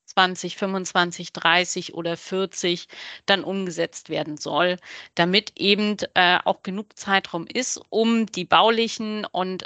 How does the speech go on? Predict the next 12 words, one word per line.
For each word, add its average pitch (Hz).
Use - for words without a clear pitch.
technischen 180
Anpassungen 208
vorzunehmen, 180
um, 226
ähm, 185
auch 180
Anträge 202
zu -
stellen, 185
Hilfsmittel 208
zu -
bekommen. 269